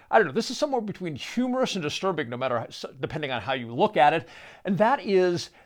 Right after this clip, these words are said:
they, they have the headline, and then they have, like, maybe two or three sentences where they discuss what the governor has said,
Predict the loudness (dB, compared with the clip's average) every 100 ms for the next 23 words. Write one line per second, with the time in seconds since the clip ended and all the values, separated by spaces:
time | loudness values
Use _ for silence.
0 | -6 2 2 2 0 2 4 6 6 4
1 | 0 -2 -10 -16 -18 -12 -2 4 4 4
2 | 0 0 0 0 2 4 4 2 0 0
3 | -2 -4 -2 0 0 -2 -4 -2 -4 -6
4 | -8 -8 0 2 2 0 -4 0 2 2
5 | -2 4 4 4 -2 -6 -6 -2 -2 -2
6 | -4 -2 -2 -2 -4 -4 0 0 -2